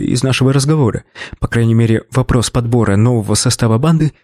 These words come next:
теперь не выглядел для него как личное оскорбление. На первом этаже фундамента уже суетились какие-то люди, часть разбитой техники вытащили на улицу,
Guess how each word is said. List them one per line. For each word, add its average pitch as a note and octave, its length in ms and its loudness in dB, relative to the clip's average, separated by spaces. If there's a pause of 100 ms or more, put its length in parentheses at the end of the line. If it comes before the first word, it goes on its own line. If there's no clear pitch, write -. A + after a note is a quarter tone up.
(360)
теперь G3 360 -2
не F3+ 140 2
выглядел F3 500 0
для E3+ 200 2
него A#2 220 2
как - 200 -4
личное A#2 300 0
оскорбление. - 640 -4 (800)
На G#2 140 -4
первом A2+ 320 0
этаже A2 240 0
фундамента B2 720 0
уже B2 380 0
суетились C#3 580 0
какие-то D3 400 -2
люди, A2+ 540 0
часть - 420 -2
разбитой A#2+ 440 0
техники A2 420 0
вытащили G#2+ 420 0
на G#2 140 2
улицу, D#3+ 440 0